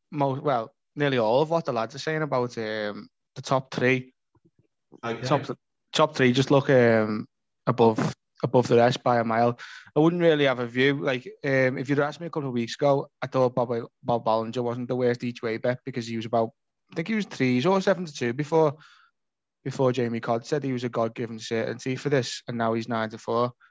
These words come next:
Speaker 1: and absolutely nothing's happened since then. So, yeah,
Speaker 2: Yeah.
Speaker 1: he wouldn't, he wouldn't be for me. He wouldn't be for me at the prices. But
Speaker 2: Okay.
Speaker 1: one thing that Barnes said, w-, which was quite interesting, I, I, I do, I do kind of agree with him.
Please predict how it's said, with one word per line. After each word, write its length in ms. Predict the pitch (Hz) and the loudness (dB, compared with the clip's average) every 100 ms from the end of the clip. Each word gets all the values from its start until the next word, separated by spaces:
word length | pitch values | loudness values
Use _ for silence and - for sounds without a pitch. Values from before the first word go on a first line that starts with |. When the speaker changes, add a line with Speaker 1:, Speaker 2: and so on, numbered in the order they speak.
| _ - | _ -6
Speaker 1:
and 320 | 123 117 131 | -4 -4 -4
absolutely 520 | 139 - 123 127 117 | -6 -4 -6 -4 -2
nothing's 380 | 113 113 127 117 | -2 -4 -6 -4
happened 320 | 120 123 120 | -6 -6 -10
since 260 | - 131 123 | -4 -4 0
then. 220 | 131 127 | 2 2
So, 320 | 131 123 113 - _ _ _ _ _ _ _ _ _ - | 2 0 0 -6 _ _ _ _ _ _ _ _ _ 0
yeah, 140 | 135 | 4
Speaker 2:
Yeah. 60 | 127 | 4
Speaker 1:
he 60 | 135 | 2
wouldn't, 280 | 147 147 - | 0 -4 -2
he 60 | 143 | 2
wouldn't 200 | 151 156 | 2 2
be 80 | 151 | -2
for 120 | 143 | 0
me. 160 | 127 143 | 0 0
He 60 | |
wouldn't 200 | 131 151 | -2 -2
be 80 | 147 | -2
for 120 | 135 | -2
me 140 | 127 120 | -2 -2
at 80 | 120 | -4
the 60 | |
prices. 460 | - 117 117 139 - _ - - - - | -2 -2 -2 -4 -6 _ -20 -20 -8 0
But 160 | 170 - | 2 0
Speaker 2:
Okay. 80 | - _ 151 | -10 _ 2
Speaker 1:
one 240 | 180 185 | 2 4
thing 320 | 196 190 180 | 0 0 -2
that 140 | 170 139 | -2 0
Barnes 380 | 131 131 139 170 | 0 0 -2 0
said, 160 | 170 | 0
w-, 200 | 160 170 _ | 0 -8 _
which 200 | 156 147 147 - | -8 -6 -6 -4
was 120 | 143 | 0
quite 240 | 151 143 | 0 0
interesting, 440 | 156 151 151 160 131 | -2 -2 -2 -2 -2
I, 300 | 127 156 - _ - | -2 -4 -8 _ -4
I, 180 | 147 143 | -2 0
I 20 | |
do, 220 | 151 151 | 0 0
I 80 | 143 | 0
do 280 | 143 151 147 | 2 2 0
kind 280 | 147 143 131 | -2 -4 -4
of 80 | 117 | -8
agree 280 | 113 113 123 | -6 -2 0
with 140 | 139 | 0
him. 140 | 170 | -2